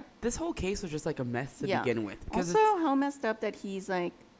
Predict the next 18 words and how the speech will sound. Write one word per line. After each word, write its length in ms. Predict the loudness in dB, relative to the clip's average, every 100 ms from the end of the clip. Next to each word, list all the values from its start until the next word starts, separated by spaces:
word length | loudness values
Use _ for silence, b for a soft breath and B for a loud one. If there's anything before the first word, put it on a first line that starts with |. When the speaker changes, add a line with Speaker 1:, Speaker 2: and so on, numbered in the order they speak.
| -20 -6
Speaker 2:
throwing 420 | 2 4 4 2
his 180 | -2 -4
wife 320 | -4 -6 -8
under 240 | -10 -8 -8
the 80 |
bus. 100 | -2
Speaker 1:
I 100 | 4 6
know. 340 | 6 4 2 B -2
But 120 | 0
then, 160 | 2 2
you 60 |
know, 120 | 2
the 80 | 0
crazy 400 | -2 -2 -2 0
part, 280 | 0 0 0
though, 200 | -4 -4
it's 160 | -6 -4
like, 220 | -4